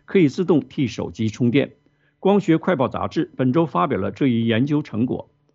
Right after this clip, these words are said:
世宗大学的科学家开发的这一无线充电系统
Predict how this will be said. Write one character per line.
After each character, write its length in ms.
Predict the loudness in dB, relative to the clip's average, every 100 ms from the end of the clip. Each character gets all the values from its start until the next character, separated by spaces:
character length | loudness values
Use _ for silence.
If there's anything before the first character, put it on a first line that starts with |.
| _ _ _ _ _ _
世 160 | -4 2
宗 140 | 4
大 140 | 6 4
学 100 | 2
的 120 | 2
科 120 | 0
学 140 | -2 0
家 240 | -2 -2
开 220 | -4 -2
发 120 | 0 0
的 240 | 0 0
这 140 | 0
一 140 | -2 -2
无 180 | -2 0
线 240 | 2 2
充 220 | 2 2
电 120 | 2
系 200 | 2 -2
统 240 | -2 -6